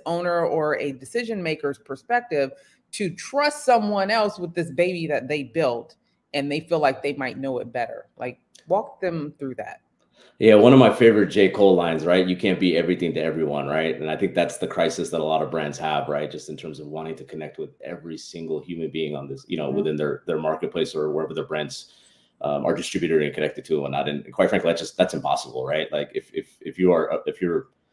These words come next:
Speaker 2: if you're trying to be everything to everybody, you're not gonna be anything to anybody, including yourself, right? Um, and I think just really, uh, challenging,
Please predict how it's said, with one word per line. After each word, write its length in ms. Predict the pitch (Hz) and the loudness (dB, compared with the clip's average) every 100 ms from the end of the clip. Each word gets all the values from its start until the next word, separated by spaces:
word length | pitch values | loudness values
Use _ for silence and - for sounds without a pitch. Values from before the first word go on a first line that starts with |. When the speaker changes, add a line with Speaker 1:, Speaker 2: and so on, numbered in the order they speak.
| _ | _
Speaker 2:
if 80 | 80 | -2
you're 80 | 101 | 2
trying 120 | 117 | 6
to 60 | 107 | 8
be 100 | 98 | 8
everything 220 | 95 90 | 8 6
to 60 | 87 | 4
everybody, 200 | 95 87 | 4 4
you're 80 | |
not 100 | 85 | 2
gonna 120 | 82 78 | 0 -2
be 60 | |
anything 240 | 76 76 69 | -2 -4 -4
to 60 | |
anybody, 320 | 71 65 69 | -6 -6 -8
including 280 | 67 67 69 | -6 -4 -6
yourself, 400 | 69 67 67 - | -6 -8 -10 -8
right? 200 | 76 76 - _ _ - | -6 -6 -8 _ _ -6
Um, 220 | 80 78 | -2 0
and 100 | 80 | -2
I 40 | |
think 200 | - 92 | 0 0
just 180 | 90 78 | -2 -4
really, 440 | 87 90 82 73 _ | 0 2 2 -2 _
uh, 380 | 78 78 73 67 62 _ | -4 -2 -2 -6 -12 _
challenging, 640 | - 104 95 98 90 87 | -8 -2 0 0 0 -4